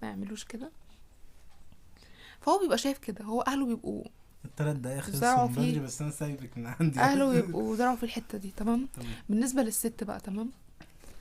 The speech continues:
Speaker 1: أو البنت اللي بتتجوز، بتبقى مقتنعة بابا وماما حبايبي وحبايب قلبي، أنا ليا أوضتي في، في بيتي، جوزي ضايقني،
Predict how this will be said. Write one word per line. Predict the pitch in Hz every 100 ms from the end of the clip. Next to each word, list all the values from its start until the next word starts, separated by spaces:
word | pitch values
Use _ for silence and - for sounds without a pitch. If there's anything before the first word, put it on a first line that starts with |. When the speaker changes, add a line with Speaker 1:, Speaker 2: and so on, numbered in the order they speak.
| - - - -
Speaker 1:
أو | 208 208
البنت | 185 233 233
اللي | 214
بتتجوز، | - 170 165 196 202 - - - -
بتبقى | - -
مقتنعة | 214 202 247 262 277 330 - - - - - - - -
بابا | 196 233 247 277 - -
وماما | 214 220 220 196 214 - - -
حبايبي | - - 220 240 240 269
وحبايب | 254 220 233 226
قلبي، | - 202 190 -
أنا | 208
ليا | 220 233
أوضتي | - 247 - - 302 - - -
في، | 220 214
في | -
بيتي، | 208 233 226 196 - - - - 202
جوزي | 247 220
ضايقني، | 202 226 233 254 330